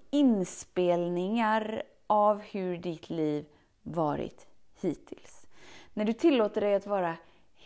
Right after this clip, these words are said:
hela dig så tillåter ju du dig att vara ett med den högsta intelligensen som är oändlig. <laughs> Som expanderar i varje andetag och som gör livet större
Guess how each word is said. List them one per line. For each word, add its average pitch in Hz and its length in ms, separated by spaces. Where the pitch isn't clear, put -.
hela 220 1040
dig 196 320
så 185 120
tillåter 202 500
ju 214 60
du 185 220
dig 170 220
att 165 180
vara 170 460
ett - 420
med 185 220
den 165 140
högsta 180 420
intelligensen 170 1000
som 277 360
är 202 280
oändlig. 196 800
<laughs> 226 420
Som 254 300
expanderar 247 1120
i 247 160
varje 214 280
andetag 185 500
och 254 240
som 247 240
gör 233 260
livet 214 520
större 226 600